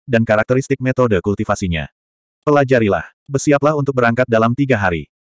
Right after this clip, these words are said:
"Oke." Lin Xuan mengangguk dan pergi dengan slip giok. Setelah Lin Xuan pergi,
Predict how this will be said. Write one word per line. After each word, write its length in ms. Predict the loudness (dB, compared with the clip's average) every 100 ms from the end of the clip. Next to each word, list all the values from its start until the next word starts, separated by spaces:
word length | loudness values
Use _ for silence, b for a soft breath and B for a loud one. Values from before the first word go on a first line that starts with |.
| _ _ _
"Oke." 480 | -2 2 2 0 -6 _ _ _
Lin 240 | -2 -2 0
Xuan 160 | 0
mengangguk 400 | 2 2 2 2
dan 160 | 2 0
pergi 240 | 0 0
dengan 280 | 0 2 0 -2
slip 240 | -2 -2
giok. 240 | -2 -2 -6 _ _ _ _ _ _ _
Setelah 320 | -6 -2 2 2
Lin 160 | 0 0
Xuan 200 | -2 0
pergi, 400 | 0 0 0